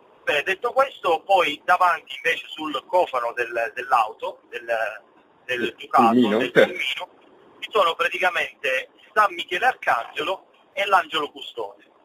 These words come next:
Speaker 1: Con la scritta, Luca, tu la leggi pure, la puoi dire anche tu.
Speaker 2: I, i, i, chiaramente in latino. "Portae
Speaker 1: Esatto.
Speaker 2: inferi non prevalentum". Matteo sedici,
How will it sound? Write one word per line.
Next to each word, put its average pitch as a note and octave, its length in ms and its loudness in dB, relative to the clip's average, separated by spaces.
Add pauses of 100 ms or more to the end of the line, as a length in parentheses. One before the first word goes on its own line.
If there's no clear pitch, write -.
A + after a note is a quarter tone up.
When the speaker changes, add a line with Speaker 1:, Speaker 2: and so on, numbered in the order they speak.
(480)
Speaker 1:
Con D#3+ 140 0
la A3 160 4
scritta, C#4 380 -2
Luca, D3+ 300 -2
tu C#3+ 160 -10 (140)
la B2+ 100 4
leggi C3+ 340 -8
pure, F#3+ 400 -4
la B2+ 140 0
puoi B2+ 160 -8
dire C3 140 -8
anche C#3+ 220 -8
tu. A#3+ 240 -12 (240)
Speaker 2:
I, C3+ 80 0
i, - 400 0
i, - 260 -12
chiaramente G2+ 500 0
in G2 80 2
latino. G#2+ 480 2 (760)
"Portae E3 580 6
Speaker 1:
Esatto. D3+ 260 4
Speaker 2:
inferi C#3+ 280 6 (160)
non C#3+ 280 8
prevalentum". G2+ 920 4 (340)
Matteo C#3+ 720 6 (180)
sedici, A#2 680 2